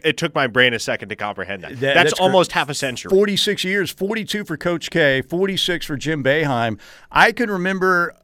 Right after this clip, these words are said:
Speaker 2: O U, the Billy Tubbs Wayman team, going to the Carrier Dome and playing against Jim Boeheim and Pearl Washington back in the day. And the Sooners went in there,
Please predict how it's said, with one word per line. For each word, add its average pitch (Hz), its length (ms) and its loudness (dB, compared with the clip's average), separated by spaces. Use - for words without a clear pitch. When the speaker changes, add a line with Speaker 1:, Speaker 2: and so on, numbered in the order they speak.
Speaker 2:
O 190 220 4
U, 202 420 -4
the 143 100 -4
Billy 180 300 0
Tubbs 165 460 0
Wayman 190 440 0
team, 139 340 0
going 147 200 0
to 196 60 -4
the 175 80 -2
Carrier 190 480 -2
Dome 143 400 0
and 131 260 -2
playing 160 380 -4
against 143 340 -6
Jim 170 260 -4
Boeheim 139 720 0
and 127 300 -4
Pearl 151 300 0
Washington 143 640 -2
back 95 280 -2
in 101 120 -6
the 101 40 -4
day. 101 200 -2
And 127 100 -4
the 113 60 -6
Sooners 165 420 -2
went 143 160 0
in 139 140 0
there, 127 320 0